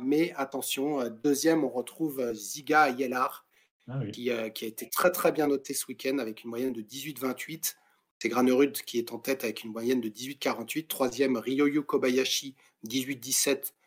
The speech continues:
Speaker 1: qui est à l'image de, de son week-end. Quatrième, Daniel André Tande, dix-huit zéro deux. Et cinquième, Timmy Zeiss, dix-sept quatre-vingt-dix-huit. Donc, il avait vraiment ce tremplin dans les jambes et, euh, les juges l'ont vu. Euh,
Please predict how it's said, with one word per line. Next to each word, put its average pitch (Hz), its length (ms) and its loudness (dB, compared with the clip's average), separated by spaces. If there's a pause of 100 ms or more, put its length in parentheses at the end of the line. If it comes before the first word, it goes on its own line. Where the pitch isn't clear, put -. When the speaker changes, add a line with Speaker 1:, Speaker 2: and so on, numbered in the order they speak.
(180)
Speaker 1:
qui - 80 -6
est 107 120 -4
à 120 60 0
l'image 127 420 4
de, 110 240 -4
de 123 120 -2
son 131 160 -2
week-end. 156 320 4
Quatrième, 135 500 0
Daniel 143 320 4
André 143 300 2
Tande, 135 440 4 (300)
dix-huit 139 340 -2
zéro 131 300 6
deux. 147 340 4
Et 151 120 4
cinquième, 151 560 2
Timmy 180 260 2
Zeiss, 143 460 2 (300)
dix-sept - 340 4
quatre-vingt-dix-huit. 127 600 0
Donc, 107 220 -10
il 120 80 -6
avait 120 200 2
vraiment 131 520 2 (480)
ce 143 60 4
tremplin 139 480 4
dans 135 120 4
les 123 120 4
jambes 147 320 4 (120)
et, 135 180 8
euh, 120 180 2 (440)
les 117 100 2
juges 151 280 2
l'ont 143 160 8
vu. 123 280 0 (540)
Euh, 117 380 4